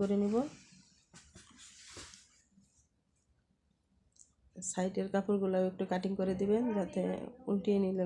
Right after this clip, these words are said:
গলাটা অনেক সুন্দর শেপ আসে। কাটিং করা শেষ, এখন আমরা গলাটা উল্টিয়ে দিব।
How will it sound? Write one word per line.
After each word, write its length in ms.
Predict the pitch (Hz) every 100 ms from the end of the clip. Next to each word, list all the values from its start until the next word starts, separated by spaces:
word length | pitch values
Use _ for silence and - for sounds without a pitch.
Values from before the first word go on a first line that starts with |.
| 185
গলাটা 280 | 185 185 175
অনেক 140 | 175 185
সুন্দর 280 | 190 196 190 190
শেপ 160 | 185 180 180
আসে। 160 | 214 262 - _ _ _ _ _ _ _ _ _ _ _ - - - - - - - - _ _ - - -
কাটিং 240 | 185 196 196
করা 160 | 190 196 202
শেষ, 180 | 196 208 190
এখন 160 | 185 185
আমরা 220 | 190 190 190 - 190
গলাটা 340 | 190 190 185 190 185 185 -
উল্টিয়ে 280 | 202 196 196
দিব। 120 | 196